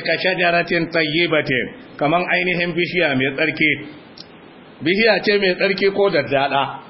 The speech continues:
Saboda haka kalma mai kyau, kamar ainihin bishiya ce mai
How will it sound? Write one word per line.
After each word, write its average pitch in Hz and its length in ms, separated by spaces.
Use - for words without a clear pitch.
Saboda 220 300
haka 202 180
kalma 240 760
mai 165 280
kyau, 226 220
kamar 185 300
ainihin 220 640
bishiya 220 560
ce 233 180
mai 170 240